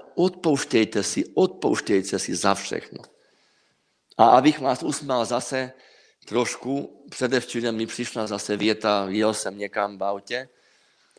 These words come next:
vieta, „Partnera není třeba měnit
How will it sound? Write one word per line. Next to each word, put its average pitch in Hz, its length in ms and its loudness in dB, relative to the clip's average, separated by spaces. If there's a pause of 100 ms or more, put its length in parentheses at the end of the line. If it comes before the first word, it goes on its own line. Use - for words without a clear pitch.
(200)
vieta, 117 680 2 (380)
„Partnera 135 640 2
není 202 300 -4
třeba 98 360 -4
měnit 92 600 -6